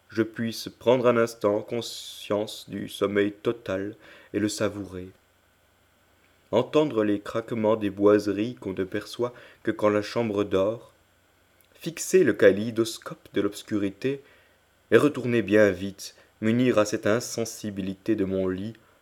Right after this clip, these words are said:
contre lequel j'entendais mes membres comme une vigne contre un espalier.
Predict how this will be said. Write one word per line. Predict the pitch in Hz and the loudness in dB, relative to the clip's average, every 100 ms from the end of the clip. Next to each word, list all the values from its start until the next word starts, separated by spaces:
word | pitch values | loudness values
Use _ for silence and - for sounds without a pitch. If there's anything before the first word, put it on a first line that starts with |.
| - | -12
contre | 104 95 104 | -8 0 2
lequel | 101 113 104 95 | 2 4 2 2
j'entendais | 104 107 104 101 101 | 0 0 0 2 2
mes | 98 | 0
membres | 98 104 107 104 101 - _ _ _ _ - | -2 -2 -2 -2 -10 -16 _ _ _ _ -8
comme | 85 95 | -4 -2
une | 95 | -2
vigne | 92 92 104 110 107 | -2 -4 -4 -4 -6
contre | - 92 - | -8 -10 -8
un | 92 | -8
espalier. | 92 - 95 87 - - | -8 -10 -12 -12 -12 -16